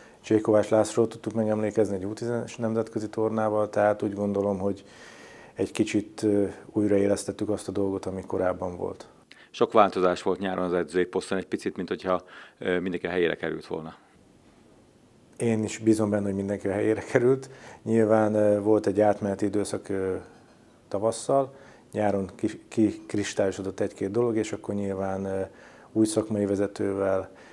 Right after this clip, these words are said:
Speaker 1: kicsit mindenkit próbáltunk, úgymond, ahogy te is fogalmaztál, helyére tenni. Ez az-, azért volt szükség, mert, ö, megpróbáljuk mindenkinek megtalálni azt a pozíciót, ami leginkább hozzá fekszik, és a lehető leghatékonyabb tudja a játékosokat fejleszteni ezáltal.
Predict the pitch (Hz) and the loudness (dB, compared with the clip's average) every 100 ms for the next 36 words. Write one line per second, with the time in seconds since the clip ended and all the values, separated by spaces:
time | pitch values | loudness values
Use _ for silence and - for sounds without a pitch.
0 | - - - - 107 101 95 95 101 95 | -20 -16 -10 -6 -2 -2 -2 -2 -2 2
1 | 95 95 95 - 95 95 92 - 101 92 | 0 0 -6 -6 -6 -6 -6 -8 -8 -4
2 | - 92 - 95 95 92 92 92 113 123 | -4 -4 -4 -2 -2 -4 -4 0 2 0
3 | 123 127 127 123 120 - - - 98 107 | 0 -2 -2 -4 -6 -14 -20 -6 4 6
4 | 110 110 107 107 104 110 - 107 101 101 | 8 8 8 4 2 -4 0 0 0 -2
5 | 101 - - 104 101 101 107 - 107 101 | -2 -6 -6 -2 -2 -2 -4 -2 -2 0
6 | 98 101 98 101 98 98 95 95 101 - | 0 -2 -4 -4 -6 -4 -4 -2 -4 -6
7 | 104 101 98 - 101 - 95 95 95 87 | -10 -6 -6 -8 -8 -8 -8 -4 -6 -6
8 | 90 - 95 90 90 - 104 - 101 90 | -8 -6 -8 -6 -6 -6 -6 -6 -6 -2
9 | 98 95 - 95 95 95 95 90 92 92 | 0 0 0 0 0 0 -4 -4 -4 -6
10 | - 101 95 98 95 90 92 - - - | -8 -8 -2 0 2 -2 -6 -8 -12 -8
11 | 98 95 - - 98 92 - - 107 | -6 -6 -10 -10 -10 -8 -10 -10 -16